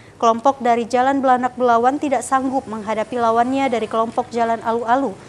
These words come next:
dan meminta bantuan dari kelompok pemu-, pemuda Gudang Arang dengan menggunakan sampan bermesin. Kelompok Gudang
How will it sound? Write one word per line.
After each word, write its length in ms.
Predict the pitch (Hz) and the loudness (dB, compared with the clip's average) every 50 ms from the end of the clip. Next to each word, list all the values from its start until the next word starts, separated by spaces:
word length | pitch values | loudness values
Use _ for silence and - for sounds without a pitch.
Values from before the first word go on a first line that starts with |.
| - - - - | -20 -16 -8 -4
dan 80 | 220 214 214 | -4 -2 -2
meminta 400 | 220 208 247 254 254 254 - 277 | -2 -4 -2 -4 -2 2 2 2
bantuan 560 | 262 233 247 233 233 - 254 240 240 254 262 247 | 2 2 0 -2 -2 -2 0 2 2 2 2 0
dari 160 | 233 226 233 | -2 -2 -2
kelompok 480 | - 247 240 254 254 254 294 294 - | -2 0 -2 0 0 0 -2 0 0
pemu-, 400 | - 285 262 254 262 247 214 220 - - | 0 0 0 0 -2 -4 -6 -8 -12 -6
pemuda 400 | - 254 247 240 247 240 277 285 | -4 -4 -2 -2 -2 0 2 0
Gudang 400 | 262 233 240 240 202 220 208 202 | 0 0 -2 -4 -2 -2 -4 -2
Arang 400 | - 220 208 220 208 226 277 302 - 269 | -2 -4 -2 -2 -2 -4 -4 -6 -8 -4
dengan 240 | 254 285 277 277 | -2 0 0 0
menggunakan 640 | 262 269 254 226 240 247 233 233 226 226 226 226 226 | -2 -2 -4 -4 -4 -4 -4 -4 -4 -4 -4 -4 -4
sampan 480 | - - 254 269 269 269 277 269 262 254 | -2 -2 -2 -2 -2 0 -2 -2 0 -2
bermesin. 480 | 269 254 247 254 254 - 277 214 165 170 - - - - - - - - - - - - | -4 -4 -4 -6 -4 -4 -4 -4 -4 -6 -12 -18 -20 -20 -20 -20 -20 -20 -20 -16 -6 0
Kelompok 400 | 254 262 277 277 277 339 330 - | 2 2 2 2 2 0 0 0
Gudang 240 | - 294 269 294 285 | 0 0 0 0 0